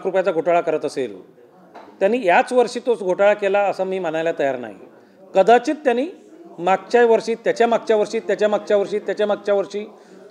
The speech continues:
तो घोटाळा केला असेल. कारण घोटाळा करत असताना प्रत्येक माणसाची हिंमत वाढत असते. म्हणून त्यांनी जो या वर्षीचा सदुसष्ट लाख रुपयाचा घोटाळा केला,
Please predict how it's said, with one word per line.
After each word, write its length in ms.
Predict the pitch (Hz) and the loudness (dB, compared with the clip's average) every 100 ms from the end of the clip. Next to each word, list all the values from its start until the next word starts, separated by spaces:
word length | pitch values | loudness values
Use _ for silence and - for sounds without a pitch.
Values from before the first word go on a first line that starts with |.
| - | -2
तो 60 | |
घोटाळा 320 | 196 185 196 190 | 0 4 4 6
केला 240 | 180 165 | 4 4
असेल. 320 | 143 127 110 101 _ _ _ _ | 2 -2 -10 -14 _ _ _ _
कारण 220 | 185 247 | 2 4
घोटाळा 400 | 180 165 196 226 | 2 2 4 4
करत 300 | 233 220 220 | 4 0 -2
असताना 400 | 208 - 208 220 | -6 -2 -2 0
प्रत्येक 560 | 226 180 - 226 226 240 254 - - _ _ | -2 -6 0 2 2 2 0 -2 -14 _ _
माणसाची 460 | 175 180 185 214 214 | -4 -2 0 -2 -2
हिंमत 280 | 190 190 196 | -4 -2 0
वाढत 280 | 185 170 175 | 4 4 4
असते. 260 | 151 - 113 - _ - - - | -2 -8 -16 -18 _ -20 -20 -4
म्हणून 440 | 175 240 214 190 233 - - - - | 4 6 6 2 -8 -20 -20 -20 -2
त्यांनी 240 | 170 196 | 0 2
जो 120 | 240 262 | 4 6
या 200 | 233 226 | 6 4
वर्षीचा 400 | 226 226 233 233 | 2 0 -2 -2
सदुसष्ट 480 | 208 208 214 220 | 0 0 0 2
लाख 120 | 214 202 | 2 2
रुपयाचा 320 | 190 202 202 | 2 2 2
घोटाळा 320 | 175 185 180 | 2 4 4
केला, 400 | 170 165 147 185 | 4 2 2 -2